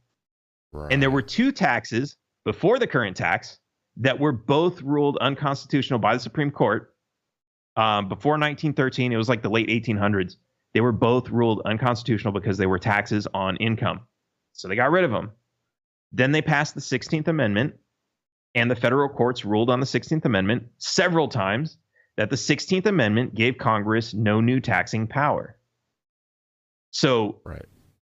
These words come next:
Speaker 2: they couldn't tax our income before. This didn't change anything.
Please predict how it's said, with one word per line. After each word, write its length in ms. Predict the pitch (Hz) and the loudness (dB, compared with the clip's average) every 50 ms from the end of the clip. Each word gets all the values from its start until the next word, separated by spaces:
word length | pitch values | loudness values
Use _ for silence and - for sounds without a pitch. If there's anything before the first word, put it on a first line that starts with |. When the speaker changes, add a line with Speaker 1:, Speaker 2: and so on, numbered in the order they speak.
| _ _ _ _ _ _ _ _ _ _ _ _ | _ _ _ _ _ _ _ _ _ _ _ _
Speaker 2:
they 80 | 113 - | -8 -6
couldn't 240 | - 110 107 139 131 | -6 -4 -4 -2 0
tax 280 | 151 147 147 139 - | 2 2 2 2 0
our 120 | 139 131 135 | 0 0 0
income 260 | 135 127 - 147 139 | -2 -2 0 0 0
before. 560 | 139 131 - - 101 95 98 113 131 127 - _ _ _ _ _ _ _ _ _ _ _ _ _ _ _ _ _ _ _ _ _ _ _ _ - 110 - | 0 -2 0 0 2 2 2 2 0 -2 -6 _ _ _ _ _ _ _ _ _ _ _ _ _ _ _ _ _ _ _ _ _ _ _ _ -20 -4 0
This 180 | 143 135 - | 0 0 2
didn't 220 | - 147 143 156 147 | 2 2 2 2 2
change 360 | - - 156 147 143 123 98 | 2 2 2 4 2 2 2
anything. 640 | 104 95 92 90 90 104 95 92 90 104 131 127 | 0 0 0 -2 -2 -2 -2 -2 -2 -2 -4 -6